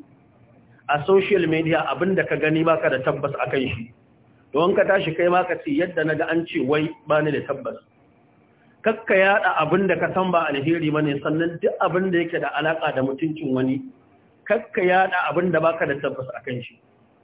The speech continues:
Da haka wannan shi ne abin da Allah ya haɗe a nan wace, "Laqad khalaqnal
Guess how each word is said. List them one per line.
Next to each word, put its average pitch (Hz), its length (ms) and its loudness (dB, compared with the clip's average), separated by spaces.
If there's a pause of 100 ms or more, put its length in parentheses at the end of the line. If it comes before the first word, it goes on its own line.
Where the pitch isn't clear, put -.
(320)
Da 190 160 4
haka 220 120 0
wannan 247 320 6
shi 226 220 2
ne 226 80 4
abin 165 280 2
da 208 140 0
Allah 202 240 4
ya 185 200 4
haɗe 196 260 2
a 175 60 0
nan 185 180 4
wace, 175 300 0
"Laqad 165 380 0
khalaqnal 160 500 0